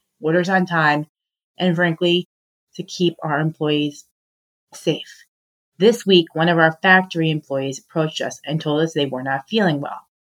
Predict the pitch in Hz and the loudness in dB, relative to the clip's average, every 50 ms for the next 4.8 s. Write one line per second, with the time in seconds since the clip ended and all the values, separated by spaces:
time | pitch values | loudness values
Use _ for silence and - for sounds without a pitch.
0 | _ - 156 170 190 180 196 208 208 208 - - 180 147 151 151 151 147 - 160 | _ -2 0 2 2 4 4 2 0 0 -2 -2 0 0 2 0 -2 -2 0 0
1 | 156 156 151 151 147 139 139 - 143 139 _ 151 160 170 180 - - 196 185 170 | 0 0 0 -2 -4 -4 -6 -8 -10 -10 _ -4 -4 -4 -2 -2 -2 0 0 2
2 | 156 135 135 127 127 127 - - - _ 160 156 156 156 - - 156 - - 139 | 0 -2 -2 -4 -8 -12 -18 -20 -16 _ -8 -6 -6 -6 -4 -6 -6 -6 -6 -8
3 | 147 147 143 - 147 143 143 135 135 135 - 139 135 135 123 123 _ - 135 131 | -8 -8 -6 -4 -4 -4 -4 -4 -8 -8 -10 -10 -8 -8 -10 -10 _ -14 -16 -14
4 | 131 123 104 104 104 _ - 147 147 _ 139 123 123 - - | -14 -14 -14 -14 -14 _ -18 -18 -14 _ -12 -12 -12 -14 -20